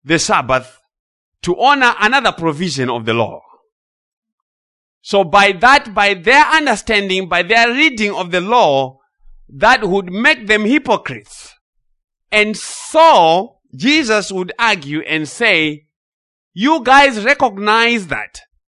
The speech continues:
you are keeping a provision of the law and circumcising people on a Sabbath when you're not supposed to do that.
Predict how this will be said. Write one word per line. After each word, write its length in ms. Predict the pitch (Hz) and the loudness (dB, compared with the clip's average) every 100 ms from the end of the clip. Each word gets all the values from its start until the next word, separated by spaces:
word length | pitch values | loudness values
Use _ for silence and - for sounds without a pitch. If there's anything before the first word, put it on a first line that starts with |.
| _ _ _ _ _ | _ _ _ _ _
you 140 | - 202 | -10 -4
are 160 | 226 | -4
keeping 500 | 220 - 339 311 262 | -4 -4 -2 -2 -2
a 80 | 214 | -4
provision 800 | - 214 202 226 320 294 208 202 | -4 -2 -2 0 0 0 -2 -2
of 240 | - 202 180 | -2 -2 -2
the 100 | 190 | -2
law 840 | 208 247 311 262 165 160 180 - _ _ _ _ _ _ _ _ _ - | 0 4 6 6 6 4 0 -6 _ _ _ _ _ _ _ _ _ -2
and 260 | 330 214 202 | 0 0 -4
circumcising 840 | - 269 277 226 254 247 202 208 | -6 -2 -2 -2 -4 -4 -4 -6
people 480 | 262 294 247 220 214 | -4 -4 0 0 0
on 200 | 247 277 | 0 0
a 100 | 254 | 0
Sabbath 480 | 214 - 254 196 202 | -2 -2 -2 0 -2
when 220 | 190 233 | 0 -2
you're 140 | 247 226 | 0 0
not 180 | 277 285 | 0 -4
supposed 400 | 202 190 202 156 | -8 -6 -6 -8
to 60 | |
do 240 | 139 208 160 | -10 -8 -6
that. 300 | - - | -10 -16